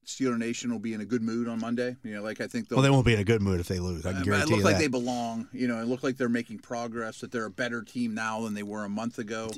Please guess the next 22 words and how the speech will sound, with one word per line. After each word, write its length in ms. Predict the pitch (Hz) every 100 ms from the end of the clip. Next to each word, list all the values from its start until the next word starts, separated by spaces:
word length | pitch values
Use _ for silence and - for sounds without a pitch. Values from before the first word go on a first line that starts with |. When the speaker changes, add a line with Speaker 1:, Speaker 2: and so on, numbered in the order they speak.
| -
Speaker 2:
Getting 240 | 220 104
T 180 | - 110
J 160 | 98
Watt 280 | 92 85 90
back, 200 | - 80
such 300 | - 202 -
a 40 | 95
huge 200 | 92 98
Speaker 1:
Such 120 | 135
a 20 |
Speaker 2:
deal. 240 | 104 92 98
Speaker 1:
huge 160 | 87
deal. 320 | 104 98 87 87
Yeah, 200 | 127 101
but 420 | 113 127 117 - -
I 80 | 123
don't 280 | 139 147 127
love 180 | 135
the 100 | 123
red 200 | 123 135
zone 220 | 131 139 131
situation. 760 | 143 127 127 127 123 127 120